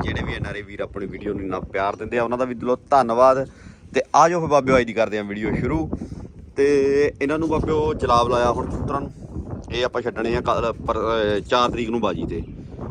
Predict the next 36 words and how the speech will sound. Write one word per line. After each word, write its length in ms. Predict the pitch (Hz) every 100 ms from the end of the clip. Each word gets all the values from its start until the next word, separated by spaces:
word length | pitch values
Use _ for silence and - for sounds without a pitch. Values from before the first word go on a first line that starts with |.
| - -
ਤੇ 60 |
ਬਿੱਠਾ 200 | - 113
ਬੁੱਠਾ 180 | 110 120
ਲਾਪੇ 260 | 110 - 107
ਪਤਲੀਆਂ 340 | 113 110 113
ਮਾਰਨ 220 | 113 110
ਹਨਾ, 220 | 107 139 147 - - - - - - - - -
ਕਿਉਂਕਿ 180 | 110 123
ਜਲਾਬ 300 | 117 104 101
ਲਾਇਆ 220 | 101 98
ਹੋਇਆ। 240 | 95 98 92 - - - - - -
ਤੇ 300 | 104 107 110 -
ਇਹਨਾਂ 160 | 127
ਦੋਨਾਂ 280 | 113 101 120
ਨੂੰ 100 | 131
ਵੀ, 140 | 120 120 - 92 - - - - - -
ਆਹ 100 | 110
ਬੱਚਾ 360 | 110 98 120 117
ਚੀਨੀ 480 | 107 101 104 127 135 - - - - -
ਤੇ 180 | 101 - 107
ਆਹ 100 | 117
ਕਬੂਤਰ 280 | - - -
ਚੀਨਾ, 340 | - - - - - - - - -
ਇਹ 140 | 123 143
ਛੱਡਣੇ 360 | 135 143 147
ਆ। 120 | 151 147 - - - - 110
ਤੇ 220 | 113 113
ਜਲਾਬ 420 | 113 110 117 117
ਕਿਹੜੀਆਂ 240 | 139 143
ਚੀਜ਼ਾਂ 300 | 139 127 131
ਦਾ 80 | 131
ਲਾਇਆ 220 | 127 123
ਵੀਰੇ? 280 | 123 131 135 - - - - - - - - - - - - -
ਇੱਕ 160 | 123 123
ਆਲੂ 240 | 110 113
ਬੁਖਾਰਾ 360 | 117 131 135